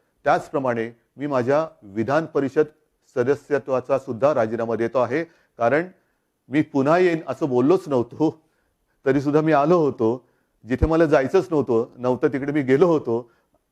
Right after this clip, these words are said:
आता मी आहे, तो तुमचा आहे, तुमच्यासोबत आहे. परत एकदा माझ्या सोबत असलेल्या सर्व सहकाऱ्यांचं, म्हणजे जे मंत्रिमंडळ आहे त्यांचं, काँग्रेस राष्ट्रवादीचे आमदार सगळे सहकारी, आता सहकारी सुद्धा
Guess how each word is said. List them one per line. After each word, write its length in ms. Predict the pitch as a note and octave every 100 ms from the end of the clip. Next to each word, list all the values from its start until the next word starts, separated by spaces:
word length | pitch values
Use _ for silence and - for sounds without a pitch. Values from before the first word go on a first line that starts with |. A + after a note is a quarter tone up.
| _ _ _
आता 220 | A2+ D#3+
मी 160 | D#3 E3+
आहे, 300 | D3 D#3+ F3+
तो 260 | - - C#3+
तुमचा 440 | D3+ C3 F3+ E3+
आहे, 180 | E3 F#3
तुमच्यासोबत 720 | _ C3+ B2 D3 C#3 D3+ F3+
आहे. 240 | C3+ A#2 B2+ _ _ _ _ _ _
परत 260 | C3+ D3+ E3
एकदा 340 | D#3+ E3 F3+ F3 _ _ _ _ _ _ -
माझ्या 540 | B2+ C3+ D#3+ D#3+ D3+ - _ _
सोबत 340 | - C#3 D3+ D#3
असलेल्या 380 | - D3 D3+
सर्व 300 | C#3 C#3+ D3+
सहकाऱ्यांचं, 840 | C#3 C3 C3 C#3 C#3 C3+ D#3 D3 D3+ _
म्हणजे 300 | A2+ A#2+ B2 B2 _ _ A2
जे 100 | B2+
मंत्रिमंडळ 840 | A#2+ A#2 C#3+ C#3 C3+ B2 B2+ C3
आहे 200 | B2+ B2+
त्यांचं, 480 | B2 A#2 A2+ C3+ C3 - _ _ _ _ _ _ _ _ -
काँग्रेस 400 | A2+ A2 B2 B2
राष्ट्रवादीचे 500 | B2+ - A#2+ B2 C3+
आमदार 400 | A2+ A#2+ C3 C#3
सगळे 320 | - A#2 B2+
सहकारी, 560 | B2+ A#2+ A2+ C3 C3+ C3 - _
आता 200 | A#2+ C3
सहकारी 420 | B2 B2+ B2+ D3 C#3
सुद्धा 380 | D3 C3 B2+